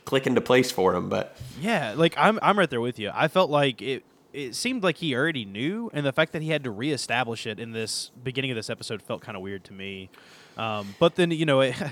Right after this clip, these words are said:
Speaker 2: <laughs> we go, we get this scene where you describe Shigaraki talking to the Masters and wanting to kill off Hero Killer Stain, getting the Nomus, popping back into the city and releasing them. Um, you know, and it's, it, this whole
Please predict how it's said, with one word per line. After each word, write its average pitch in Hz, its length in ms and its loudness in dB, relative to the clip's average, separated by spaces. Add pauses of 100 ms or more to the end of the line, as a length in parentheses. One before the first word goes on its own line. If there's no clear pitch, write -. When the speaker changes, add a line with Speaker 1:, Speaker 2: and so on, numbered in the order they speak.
(120)
Speaker 2:
<laughs> - 260 -20
we 156 140 4
go, 175 360 6
we 165 120 4
get 165 160 -2
this 170 140 -2
scene 165 360 0
where 127 240 2
you 135 280 0
describe 123 420 -2
Shigaraki 117 720 -4
talking 120 360 -6
to 123 120 -10
the 98 80 -12
Masters 123 600 -6
and 110 120 -10
wanting 123 280 -6
to 104 80 -8
kill 127 680 -2
off 113 300 -4
Hero 123 260 -6
Killer 92 280 -10
Stain, 160 600 -4 (380)
getting 160 240 4
the 143 80 0
Nomus, 139 640 2
popping 143 400 -4
back 123 240 -4
into 127 160 -8
the 110 120 -6
city 131 380 -4
and 107 100 -6
releasing 123 500 -4
them. 107 360 -6 (440)
Um, 113 360 -2
you 143 120 -2
know, 151 120 2
and 156 100 0
it's, 160 260 -4
it, 147 140 -10 (400)
this 214 260 -2
whole 180 580 0